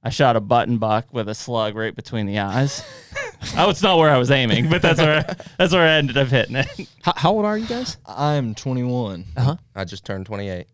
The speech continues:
Speaker 4: October twenty-sixth.
Speaker 2: Twenty-eighth. Okay.
Speaker 4: Yep.
Speaker 2: How do you guys know each other?
Speaker 1: Nick, you're no longer the younger per-, youngest person in this room.
Speaker 4: Yeah. <laughs>
Speaker 1: How does that make you feel?
Speaker 4: Um, like I said, my dad was a detective for, uh, twenty-four years out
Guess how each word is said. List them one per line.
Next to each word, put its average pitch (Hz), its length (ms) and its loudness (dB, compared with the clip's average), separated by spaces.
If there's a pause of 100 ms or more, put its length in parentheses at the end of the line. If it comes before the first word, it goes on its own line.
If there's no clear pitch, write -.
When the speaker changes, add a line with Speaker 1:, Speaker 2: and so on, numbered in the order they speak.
(120)
Speaker 4:
October 98 300 -14
twenty-sixth. 98 220 -10
Speaker 2:
Twenty-eighth. 104 380 -2 (100)
Okay. 147 240 -8
Speaker 4:
Yep. - 120 -12 (420)
Speaker 2:
How 175 60 0
do 214 80 2
you 214 60 -6
guys 208 160 0
know 196 100 -4
each 233 140 -6
other? 107 100 0
Speaker 1:
Nick, 214 220 2
you're 151 100 4
no 170 160 4
longer 165 260 2
the 147 120 2
younger 147 240 2
per-, 147 260 0
youngest 147 340 2
person 147 280 2
in 139 60 2
this 131 120 2
room. 143 100 2
Speaker 4:
Yeah. 135 180 4
<laughs> 113 280 2
Speaker 1:
How - 80 -8
does 151 140 2
that 139 100 2
make 135 160 2
you 131 80 -8
feel? 127 320 2 (160)
Speaker 4:
Um, 131 400 0 (300)
like 139 160 -2
I 143 40 -2
said, 131 200 -4
my 131 100 -4
dad 139 180 -2
was 127 140 -4
a 110 60 -4
detective 95 520 -4
for, 90 240 -4
uh, 85 260 -2 (360)
twenty-four 107 360 -2
years 98 360 -4
out 101 80 -4